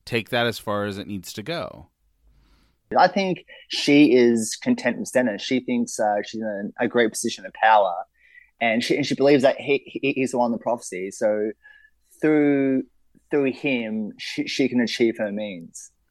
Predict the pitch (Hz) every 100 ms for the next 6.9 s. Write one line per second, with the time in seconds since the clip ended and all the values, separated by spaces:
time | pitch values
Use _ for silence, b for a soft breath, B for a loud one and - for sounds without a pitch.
0 | _ 160 165 165 180 208 208 190 180 165
1 | 147 - 160 160 160 143 131 123 - -
2 | 131 120 113 - - - 151 143 127 -
3 | 123 117 107 - - 190 170 95 65 -
4 | - - 95 101 - - _ _ _ _
5 | 127 - - - _ _ b b b b
6 | b b b - 127 120 117 113 113